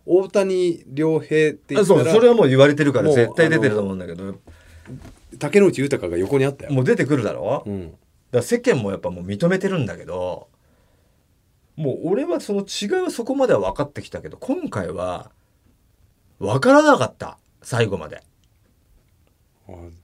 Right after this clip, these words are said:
Speaker 2: 広瀬すずちゃんだと、あ、これ広瀬すずちゃんも出てたんだ、すげえラインナップだなと思ってたら、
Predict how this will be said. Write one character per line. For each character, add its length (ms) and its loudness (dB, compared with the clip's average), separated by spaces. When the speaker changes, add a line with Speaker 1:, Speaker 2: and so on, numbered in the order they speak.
Speaker 2:
広 360 -4
瀬 80 -6
す 180 -12
ず 140 -8
ち 120 -6
ゃ 40 -2
ん 120 -6
だ 120 -2
と、 220 -8
あ、 100 -14
こ 120 -16
れ 40 -14
広 320 -8
瀬 60 -10
す 80 -12
ず 100 -8
ち 80 -4
ゃ 40 -2
ん 20 -4
も 60 -6
出 100 -6
て 80 -16
た 100 -10
ん 40 -8
だ、 80 -12
す 320 -12
げ 140 -2
え 60 -4
ラ 120 -4
イ 40 -4
ン 80 -2
ナ 80 0
ッ 20 -12
プ 120 -6
だ 80 4
な 200 -2
と 100 -8
思 100 -6
っ 60 -10
て 120 -6
た 120 -4
ら、 140 0